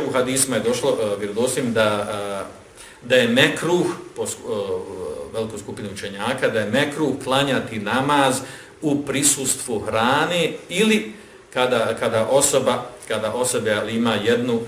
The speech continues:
od dvije fiziološke potrebe, ma-, veliku ili malu nuždu. Zašto je mekruh?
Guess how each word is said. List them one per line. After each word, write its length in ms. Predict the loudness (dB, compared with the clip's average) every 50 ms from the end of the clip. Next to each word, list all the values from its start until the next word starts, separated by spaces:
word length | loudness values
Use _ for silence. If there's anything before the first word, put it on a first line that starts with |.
| -10 -14 -18 -20 -20 -18 -10 -4
od 320 | -2 -2 -2 -2 -4 -6
dvije 420 | -4 -2 0 4 4 4 4 2
fiziološke 640 | -2 -6 -6 -4 -2 0 0 0 0 -2 -4 -4 -2
potrebe, 320 | -2 -4 -2 -2 -6 -4
ma-, 280 | -4 -4 -4 -4 -2 0
veliku 280 | 0 0 -2 -2 -6 -6
ili 120 | -6 -4
malu 380 | -4 -4 -2 -4 -4 -6 -6 -8
nuždu. 320 | -8 -8 -8 -10 -10 -12 -16 -20 -20 -20 -18 -10
Zašto 400 | -4 -2 -2 -2 -2 -4 -4 -6
je 80 | -6
mekruh? 540 | -4 -4 -4 -4 -4 -4 -2 -2 -2 -2 -2